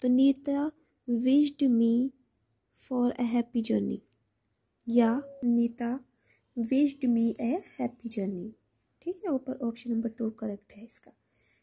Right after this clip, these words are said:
नेक्स्ट है point out the correct indirect forms of the mother said, माता ने कहा, "Don't go out in rain," वर्षा में बाहर मत जाओ। देखिए अगर सेंटेंस don't से शुरू हुआ तो उसको हम forbade में बदल देते हैं।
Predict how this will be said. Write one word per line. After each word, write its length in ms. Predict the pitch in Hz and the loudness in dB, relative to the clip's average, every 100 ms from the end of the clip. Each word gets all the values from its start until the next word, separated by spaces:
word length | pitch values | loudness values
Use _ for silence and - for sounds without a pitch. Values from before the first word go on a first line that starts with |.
| _ - | _ -6
नेक्स्ट 300 | 262 269 - | -6 -6 -6
है 200 | 311 392 - | -6 -6 -6
point 220 | 269 269 277 | -2 -2 0
out 180 | 269 | 0
the 180 | 262 262 | 0 -4
correct 360 | 262 247 262 - - | -4 -4 -4 -6 -4
indirect 440 | 240 240 226 226 - - | 0 2 0 -2 -10 -6
forms 400 | 240 233 247 - | -2 -2 -4 -6
of 200 | 214 196 - - _ _ _ _ _ _ 220 | -6 -6 -12 -20 _ _ _ _ _ _ -4
the 180 | 240 233 | -2 0
mother 380 | 233 226 233 285 - _ | 0 0 0 -2 -8 _
said, 560 | - 262 254 294 330 285 | -8 -4 -2 -2 -6 -4
माता 380 | 247 233 - 240 | -2 -4 -4 -4
ने 120 | 269 | -2
कहा, 240 | 262 262 | -4 -6
"Don't 340 | 302 277 277 277 | -4 -2 -2 -2
go 220 | 277 269 | -2 -2
out 240 | 254 254 | 0 0
in 140 | 254 247 | 0 -2
rain," 320 | 233 214 226 - - | 0 -2 -4 -10 -6
वर्षा 360 | 233 220 240 | -2 -2 -2
में 160 | 233 240 | -2 0
बाहर 280 | 247 240 247 269 | 0 -2 -4 -6
मत 140 | 247 | -10
जाओ। 240 | 226 214 226 _ _ _ _ _ | -8 -8 -10 _ _ _ _ _
देखिए 200 | 277 294 | -6 -4
अगर 140 | 285 | -4
सेंटेंस 500 | 294 285 269 269 277 | -6 -4 -4 -4 -4
don't 340 | 254 247 247 240 | -4 -2 0 -2
से 200 | - 269 | -2 -6
शुरू 280 | - 247 226 | -2 0 0
हुआ 160 | 220 | 0
तो 140 | 214 240 | -2 -4
उसको 240 | 240 254 | -6 -4
हम 320 | 247 311 - _ _ _ _ _ _ - - | -4 -4 -10 _ _ _ _ _ _ -20 -8
forbade 480 | 269 254 240 226 | -2 0 2 0
में 160 | 233 226 | 0 0
बदल 300 | 214 214 202 | 0 -2 -4
देते 240 | 202 - | -6 -8
हैं। 180 | 196 190 | -8 -8